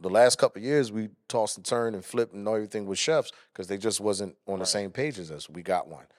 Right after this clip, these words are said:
Speaker 2: Right.
Speaker 1: That's the biggest thing. When you find that team, that team, man, you can't run this shit by yourself, bro. I can't fiddle. I can't, I can't fucking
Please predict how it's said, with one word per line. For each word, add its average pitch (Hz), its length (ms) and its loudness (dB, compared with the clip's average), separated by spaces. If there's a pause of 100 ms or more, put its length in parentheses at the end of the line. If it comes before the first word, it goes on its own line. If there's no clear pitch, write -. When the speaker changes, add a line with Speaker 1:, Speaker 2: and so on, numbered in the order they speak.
Speaker 2:
Right. 92 160 -8
Speaker 1:
That's 98 180 6
the 110 100 -6
biggest 107 380 0
thing. 117 220 -4
When 90 100 -6
you 104 120 -4
find 110 360 -2
that 101 220 -6
team, 123 540 -6 (360)
that - 200 -4
team, 143 320 -2
man, 110 160 0
you 117 80 -4
can't 120 300 -2
run 143 220 -2
this 139 120 -2
shit 107 240 0
by 101 140 0
yourself, 92 380 -6
bro. 104 240 -6 (220)
I 101 80 0
can't 143 260 -4
fiddle. 160 280 -4
I 101 100 0
can't, 160 300 -2 (280)
I 127 100 -2
can't 175 260 -2
fucking 135 500 -4